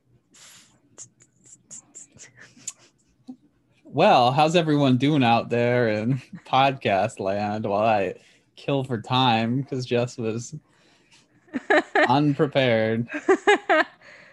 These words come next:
Speaker 2: Uh, anyway, well, back to
Speaker 1: Oh, you
Speaker 2: Yeah,
Speaker 1: didn't
Speaker 2: that's
Speaker 1: even
Speaker 2: right.
Speaker 1: get it. You did, you made me, you left me stranded out here and
Speaker 2: Why were you stranded? I said I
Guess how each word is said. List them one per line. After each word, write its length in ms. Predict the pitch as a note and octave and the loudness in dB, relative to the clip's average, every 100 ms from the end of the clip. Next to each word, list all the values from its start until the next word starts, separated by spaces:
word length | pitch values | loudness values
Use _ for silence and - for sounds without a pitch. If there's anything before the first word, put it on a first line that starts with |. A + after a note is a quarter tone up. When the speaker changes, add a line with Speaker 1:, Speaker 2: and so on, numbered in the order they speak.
| _ _ _ _ | _ _ _ _
Speaker 2:
Uh, 600 | A#3 A#3+ A#3 A3+ G#3+ G3 - - | 0 2 2 2 2 0 -6 -2
anyway, 580 | A#3+ A#3 G#3 G3 G3 - | 2 2 2 -2 -6 -8
well, 220 | A3+ A3 | -4 -2
back 400 | G#3+ A#3+ A#3 B3 | -2 -2 -2 -4
to 440 | - C4+ A#3+ A3 - _ _ _ - - - | -8 -2 0 0 -2 _ _ _ -20 -12 2
Speaker 1:
Oh, 160 | E3 C#3+ | 4 6
you 80 | |
Speaker 2:
Yeah, 120 | C#3 D#3 | 6 6
Speaker 1:
didn't 120 | D3+ | 4
Speaker 2:
that's 80 | C#3+ | 4
Speaker 1:
even 80 | C3+ | 4
Speaker 2:
right. 60 | C3 | 4
Speaker 1:
get 120 | C#3 | 4
it. 340 | G#2+ G#2+ - _ _ _ - | 2 0 -4 _ _ _ -12
You 120 | C3+ | -6
did, 220 | C#3+ D3+ | -4 0
you 100 | C#3 | 2
made 220 | C#3+ C#3 | 2 2
me, 540 | D3+ C#3+ C3+ B2 A#2+ A#2+ _ _ - | 2 4 4 4 2 -4 _ _ -8
you 120 | C3+ | -2
left 220 | B2+ D3 | 0 0
me 340 | E3+ C#3 A#2+ A#2 | 0 0 0 -2
stranded 760 | - - - A2 A#2+ C3+ C#3 B2 | -6 -14 -10 -6 -4 -4 -2 0
out 280 | A2+ A2+ | 0 -2
here 360 | B2+ A2 A2 A2+ | -4 -6 -4 -6
and 380 | G2 G2+ A2 - _ _ _ _ - | -6 -8 -10 -12 _ _ _ _ -10
Speaker 2:
Why 380 | A#3+ B3 C4+ F#4+ G4+ G4 | -4 -2 -2 -2 -4 -6
were 140 | E4 D#4+ | -6 -8
you 240 | D4+ D4 | -8 -8
stranded? 880 | - - - G3+ A#3+ C4+ A#3+ G3+ G#3 _ G#3+ | -10 -16 -10 -6 -4 -4 -4 -6 -8 _ -8
I 140 | A3 | -8
said 440 | - - C4 B3 - | -10 -8 -6 -8 -8
I 220 | G#3+ G#3+ | -10 -8